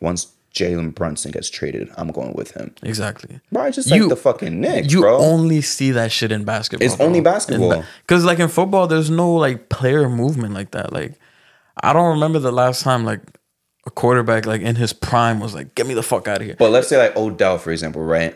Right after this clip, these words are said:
Speaker 2: Yeah.
Speaker 1: 'Cause people love him. He's, like, a social media dude. He wanna do his fucking dances and shit and tear his fucking knee while dancing and shit.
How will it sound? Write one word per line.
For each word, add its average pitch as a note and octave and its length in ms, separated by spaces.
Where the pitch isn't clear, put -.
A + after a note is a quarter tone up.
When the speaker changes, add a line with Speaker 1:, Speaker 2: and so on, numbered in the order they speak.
Speaker 2:
Yeah. A2 160
Speaker 1:
'Cause F#2 180
people F#2+ 240
love F2+ 260
him. D#2+ 140
He's, F2+ 120
like, D#2+ 100
a D#2 40
social F2 380
media E2 200
dude. D#2+ 200
He E2+ 80
wanna E2+ 180
do E2 140
his E2 140
fucking E2 340
dances E2 400
and D#2+ 120
shit E2 320
and - 140
tear E2 160
his D#2+ 140
fucking D#2+ 320
knee E2 160
while D#2 180
dancing D2+ 460
and D2+ 80
shit. - 320